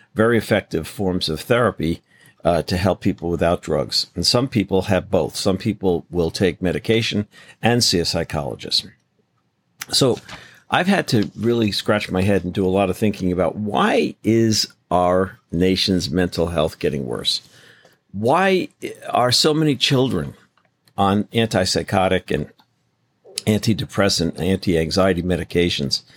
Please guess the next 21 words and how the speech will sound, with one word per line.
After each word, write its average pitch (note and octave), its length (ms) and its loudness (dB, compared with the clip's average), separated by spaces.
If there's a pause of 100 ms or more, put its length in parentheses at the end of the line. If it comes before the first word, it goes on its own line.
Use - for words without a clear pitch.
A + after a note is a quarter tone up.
(340)
And - 100 2
I've - 140 0
come C#4 180 0
up A#3+ 160 -2
with A2 140 2
a F2+ 60 4
list G2+ 500 2
of, D#2+ 240 -4
of, F#2 340 -4
of F#2 160 -2
a G2+ 60 -2
number G#2 360 0
of F2 80 -4
factors F#2+ 540 -2
that F2 140 -2
I F2 80 0
think - 340 -4
need F2+ 300 0
to - 80 -8
be E2 100 -4
cons-, D#2+ 420 -2